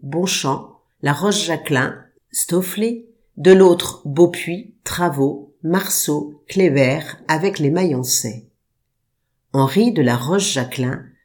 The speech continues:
porte à son chapeau, sur sa poitrine et à son côté, trois mouchoirs blancs de Cholet,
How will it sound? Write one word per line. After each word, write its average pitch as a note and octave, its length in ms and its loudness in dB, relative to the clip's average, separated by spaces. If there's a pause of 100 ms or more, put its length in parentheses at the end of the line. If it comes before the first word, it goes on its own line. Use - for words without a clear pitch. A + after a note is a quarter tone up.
(140)
porte A#3 280 0
à D#3 80 0
son E3+ 160 -2
chapeau, E3+ 600 -2
sur - 220 -2
sa B2 140 -2
poitrine F3+ 640 -4 (100)
et C#3 140 0
à A#2+ 80 -2
son G3 260 -2
côté, C3+ 560 -6 (280)
trois - 240 0
mouchoirs G3 460 2
blancs C3+ 260 0
de E3 80 0
Cholet, A#2+ 560 -4